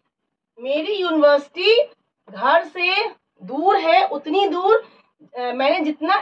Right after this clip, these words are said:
एक्सपेक्ट किया है उससे ज्यादा दूर है। Is farther to residence than I expected, यानी मेरी यूनिवर्सिटी रेजिडेंस से मेरी आशा से ज्यादा दूर है, मेरी होप से ज्यादा दूर है। Is farther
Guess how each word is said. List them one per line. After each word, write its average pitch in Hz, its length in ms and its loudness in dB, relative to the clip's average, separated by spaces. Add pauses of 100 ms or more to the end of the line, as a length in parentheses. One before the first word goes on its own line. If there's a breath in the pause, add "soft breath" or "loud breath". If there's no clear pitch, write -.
एक्सपेक्ट 302 420 -8
किया 294 220 2
है 359 140 0
उससे 302 340 -8
ज्यादा 254 400 2
दूर 214 240 -6
है। 165 200 -16 (500)
Is 381 220 -18 (100)
farther 254 400 2 (380)
to 370 300 -12
residence 247 680 0 (140)
than 381 440 2 (300)
I - 240 2
expected, - 840 -16 (1200)
यानी 339 320 -2
मेरी 285 380 0
यूनिवर्सिटी 285 680 -2
रेजिडेंस 254 520 0
से 381 280 -6 (380 loud breath)
मेरी 320 260 -4
आशा 247 460 -2
से 339 240 -10
ज्यादा 226 420 2
दूर 208 260 -6
है, 226 180 -2
मेरी 226 280 -2
होप 196 280 -4
से - 220 -8
ज्यादा 190 400 0 (440)
दूर 196 180 -10
है। 180 140 -6
Is 359 220 -16
farther 339 400 2